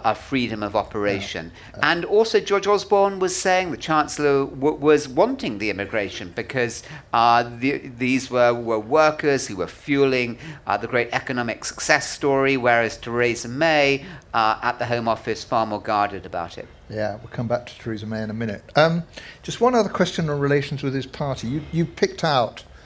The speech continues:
Speaker 2: two of the issues which he was most heavily criticised for in his party, gay marriage
Speaker 1: Yeah.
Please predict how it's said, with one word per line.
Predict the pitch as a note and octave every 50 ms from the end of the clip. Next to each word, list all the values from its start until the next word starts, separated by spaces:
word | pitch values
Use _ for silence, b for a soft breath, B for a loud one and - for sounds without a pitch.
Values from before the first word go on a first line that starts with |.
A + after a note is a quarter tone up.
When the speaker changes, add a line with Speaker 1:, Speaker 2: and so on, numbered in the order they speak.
| B B B B B B
Speaker 2:
two | - - D#3 D3+
of | D3 B2
the | C3 C3+ B2+
issues | B2 B2 - B2+ A#2 A2 A#2
which | A#2+ A2+ - -
he | C3
was | B2 B2 A#2+ B2
most | B2+ B2 A#2+ B2 -
heavily | - C3 A#2+ A#2+ A2
criticised | A2 - - C3+ B2+ C3 - - A2+ G#2 G2+ F#2+ -
for | - A2 G#2+
in | G#2 F#2+
his | F#2+
party, | - - G#2 G2+ - -
gay | G2 - B2+ A#2+ A#2+
marriage | A#2+ A#2+ A#2 A#2 A#2 A2+ A2 A2 - - - - - -
Speaker 1:
Yeah. | G2+ G2+